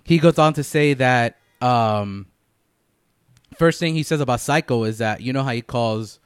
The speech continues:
Marvel movies theme park attractions? He called Psycho a theme park attraction back in nineteen sixty. Like, it was such a craze for it. But he goes, he's become obsessed over the film, and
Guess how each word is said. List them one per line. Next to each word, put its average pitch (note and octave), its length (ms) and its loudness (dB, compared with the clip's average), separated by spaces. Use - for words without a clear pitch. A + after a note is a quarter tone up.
Marvel A2 300 -4
movies G#2+ 320 -8
theme A2+ 220 -10
park G#2 280 -8
attractions? A2+ 560 -8
He E3 140 0
called D3+ 280 4
Psycho C#3 380 -2
a A2+ 40 -6
theme A2+ 220 -10
park G#2 200 -8
attraction G#2 460 -6
back G#2+ 320 -4
in G#2 100 -10
nineteen G#2+ 320 -8
sixty. A2 420 -6
Like, A2+ 160 -10
it A#2+ 60 -2
was A#2+ 180 -4
such - 280 -6
a A2+ 60 -8
craze F3+ 400 -4
for G#2 340 -6
it. F#2+ 60 -10
But C#3 120 2
he C#3+ 100 4
goes, D3 460 4
he's D3+ 220 -8
become D#3 280 -2
obsessed C#3 420 -4
over A2+ 180 -2
the G2+ 100 -6
film, G#2 400 -8
and A2+ 440 -4